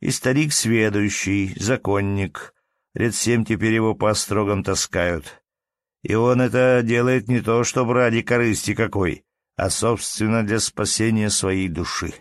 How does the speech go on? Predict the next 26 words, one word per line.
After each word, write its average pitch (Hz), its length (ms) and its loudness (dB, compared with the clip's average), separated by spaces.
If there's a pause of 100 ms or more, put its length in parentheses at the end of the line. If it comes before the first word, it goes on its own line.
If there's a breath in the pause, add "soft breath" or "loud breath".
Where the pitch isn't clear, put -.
(1200)
Если, 156 320 0
говорит, 147 460 4
я 117 500 2 (200 loud breath)
не 107 160 -2
настаиваю 101 1000 0
их 92 480 -4 (200)
в - 80 -12
слепоте 107 480 0
ходящих, - 760 -2 (520)
в - 40 -18
ком 175 260 2
же 117 160 2
им 135 280 4
после 120 440 0
того 123 500 2
защиту 117 720 0
иметь?" 82 520 -4 (720)
Он 123 240 0
Петру 117 380 0
прямо 117 420 2
начал 107 340 0
с - 100 -4
того. 92 420 0 (560)
"Несть, 117 500 0
говорит 127 480 2
Петруша, 120 1080 2